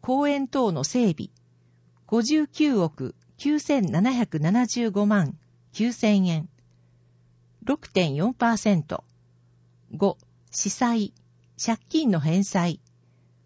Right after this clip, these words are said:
五十二億六千十九万三千円。五点六パーセント。六、消防、救急業務、二十七億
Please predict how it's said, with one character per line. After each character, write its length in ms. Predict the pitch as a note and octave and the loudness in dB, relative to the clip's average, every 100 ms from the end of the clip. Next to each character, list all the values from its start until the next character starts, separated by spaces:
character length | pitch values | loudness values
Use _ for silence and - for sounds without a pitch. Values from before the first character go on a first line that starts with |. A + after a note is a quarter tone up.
| _ | _
五 160 | A3+ A#3 | -4 0
十 260 | D#4 D#4 | 0 0
二 220 | D4 D4 | 0 -2
億 400 | B3+ - E3+ D3+ - - | -2 -4 -6 -8 -8 -6
六 240 | A3 A3+ - | -4 -4 -4
千 320 | E4 D4 E3+ | 0 2 0
十 240 | A#3 C4+ | 0 -4
九 300 | - C#4 C4+ | -2 -2 0
万 300 | B3 A#3 D3+ | 2 2 0
三 320 | - G#3+ A#3 A3+ | -2 0 2 2
千 280 | G#3+ G3 | 4 4
円。 260 | F#3 E3+ - _ _ _ _ _ _ _ - | 2 0 -6 _ _ _ _ _ _ _ -6
五 260 | C#4+ C4 | -2 -2
点 360 | - D#3+ A#2+ - - | -2 -4 -4 -6 -6
六 260 | F3 C4 | -4 -4
パ 200 | B3+ A#3+ | -2 -2
ー 20 | |
セ 180 | G#3+ A3 | 0 0
ン 100 | E3+ | -2
ト。 220 | - - - _ _ _ _ _ _ _ _ | -4 -14 -18 _ _ _ _ _ _ _ _
六、 440 | G3 G3+ - G#3+ - _ _ | -4 -2 -2 -4 -4 _ _
消 380 | - - C#4 C#4+ | -8 -2 0 0
防、 340 | B3 A#3+ A#3 - | 0 0 0 -4
救 240 | - C#4+ D4+ | -4 -2 -2
急 300 | - C#4+ C4+ | -2 -2 0
業 280 | C4 A#3 D#3+ | 0 2 0
務、 160 | D3 - _ _ _ _ _ _ _ - | -4 -10 _ _ _ _ _ _ _ -4
二 160 | D4+ | -4
十 280 | D#4+ A#3+ E3+ | -2 -2 0
七 360 | D#3+ F#3 A#3 F#3 | 2 2 2 2
億 300 | - C3+ | -2 -12